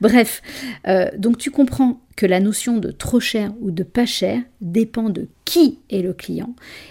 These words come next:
et que c'est quelque chose de très subjectif. Donc peut-être que toi, t'aurais choisi le t-shirt à dix euros, euh, ou celui encore plus cher que le mien.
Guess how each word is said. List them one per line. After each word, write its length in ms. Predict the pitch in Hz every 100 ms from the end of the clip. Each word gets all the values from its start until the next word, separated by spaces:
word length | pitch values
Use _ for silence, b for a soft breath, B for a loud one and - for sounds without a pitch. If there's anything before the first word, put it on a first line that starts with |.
| -
et 80 | 175
que 140 | -
c'est 180 | - -
quelque 300 | - - 202
chose 240 | - 247
de 180 | 202 - -
très 240 | - 269
subjectif. 720 | 262 226 175 175 175 - - _ _ - B B B B B B B _ _ -
Donc 120 | 208
peut-être 260 | - 277 339
que 100 | -
toi, 320 | 247 - 262
t'aurais 260 | 302 277 202
choisi 320 | - 180 185
le 120 | 170
t-shirt 420 | 165 - 190 -
à 80 | 180
dix 240 | 165 165 170
euros, 320 | 170 175 202 _ -
euh, 400 | 196 185 190 95 - _
ou 200 | 247 254
celui 420 | - 208 196 208 -
encore 260 | 208 175
plus 180 | - -
cher 300 | - 220 214
que 100 | -
le 100 | 175
mien. 300 | 175 175 254